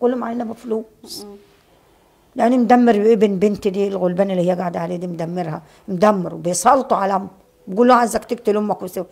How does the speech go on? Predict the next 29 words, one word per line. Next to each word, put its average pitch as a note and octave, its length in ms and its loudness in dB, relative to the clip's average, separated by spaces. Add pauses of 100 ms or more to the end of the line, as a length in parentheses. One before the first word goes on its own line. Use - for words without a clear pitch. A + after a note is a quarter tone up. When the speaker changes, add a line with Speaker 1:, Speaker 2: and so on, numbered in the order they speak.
(280)
Speaker 1:
وتقتل"، F3+ 640 -2
مش F3 160 -10
بقول G3 220 -6
ل-، F#3+ 160 -4
لا F3+ 240 -2
مؤاخذه G#3 280 -6
الواد F3+ 220 -4
بعد G3 160 -8
ما F3 100 -10
كان F3+ 180 -12
حلو G#3+ 160 -8
معايا، G3+ 420 -6 (400)
مش F#3+ 120 -6
يقول F#3+ 360 -2
ل-، F#3 40 2 (840)
"انا F#3+ 100 -4
عايزك A3 260 -4
ت-، F3+ 640 -2 (240)
مش F#3 280 -10
تقول F#3+ 240 -4
لها G3+ 200 0
يا F3+ 220 0
ما-، F#3 240 -2
روحي A#3 260 -6
يا G3 80 -2
مره A3 200 -4
وتعالي F#3 320 -8
يا E3+ 80 -8
مره". C#3+ 200 -12